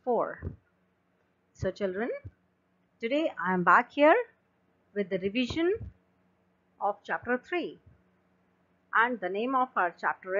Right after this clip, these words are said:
is Henry. Yes. So children,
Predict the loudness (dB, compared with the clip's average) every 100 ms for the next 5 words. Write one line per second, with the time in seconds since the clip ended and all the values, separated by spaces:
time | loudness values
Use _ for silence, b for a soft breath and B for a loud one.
0 | -2 -4 -12 -20 _ _ _ -2 2 2
1 | 2 0 -2 -10 -18 -20 _ _ _ _
2 | 0 0 -2 -10 _ _ _ _ _ _
3 | _ -12 -10 -6 -4 -2